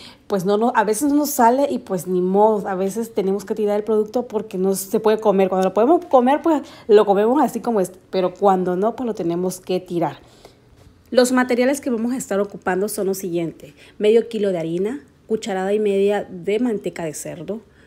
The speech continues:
una cucharada de royal, media cucharadita cafetera de bicarbonato, una pizca de sal,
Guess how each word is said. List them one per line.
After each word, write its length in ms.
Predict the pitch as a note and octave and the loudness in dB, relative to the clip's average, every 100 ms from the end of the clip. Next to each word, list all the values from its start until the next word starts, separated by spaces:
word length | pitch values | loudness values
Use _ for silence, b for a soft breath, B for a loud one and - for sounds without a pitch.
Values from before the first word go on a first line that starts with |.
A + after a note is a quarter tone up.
| b | b
una 240 | G3+ A3+ C#4+ | -2 0 -2
cucharada 560 | B3+ A3 F#3 F3+ F#3 | -4 -4 -4 -4 -4
de 160 | F3 G3+ | -4 -4
royal, 500 | B3 A#3 F#3+ G3 B3 - b b b b b - | -4 -6 -4 -6 -10 -16 b b b b b -6
media 340 | G3+ A3+ C#4+ | 2 2 2
cucharadita 640 | D4 C4 A3+ F#3 F3+ F#3 G#3+ | -2 -4 -4 -2 -2 -4 -8
cafetera 500 | A#3 A#3+ B3 G3 G3+ | -6 -6 -6 -4 -4
de 80 | A3 | -4
bicarbonato, 720 | A#3 G#3+ G#3+ G#3+ F3 - G3 - _ - | -6 -6 -4 -4 -6 -10 -12 -14 _ -4
una 220 | F#3 A3 | -2 -2
pizca 400 | - A3+ - F#3+ | -2 -6 -6 -8
de 100 | E3 | -8
sal, 380 | - E3 G3 | -8 -10 -8